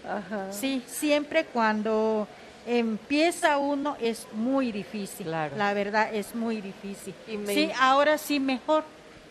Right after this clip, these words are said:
Speaker 2: Sí, yo, este, estos años puede ser que sí había exposición de así,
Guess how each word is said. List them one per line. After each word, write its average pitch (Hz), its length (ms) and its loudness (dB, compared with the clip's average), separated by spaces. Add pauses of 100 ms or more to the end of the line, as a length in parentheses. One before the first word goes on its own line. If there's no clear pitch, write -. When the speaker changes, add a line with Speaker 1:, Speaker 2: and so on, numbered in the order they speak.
(220)
Speaker 2:
Sí, 269 340 -2 (600)
yo, 302 320 6
este, 247 680 2
estos 311 400 -2
años 277 340 2
puede 269 320 0
ser 262 300 -2
que 226 200 -2
sí - 380 0
había 247 460 2
exposición 220 1000 -4
de 196 340 -2 (400)
así, 269 500 -2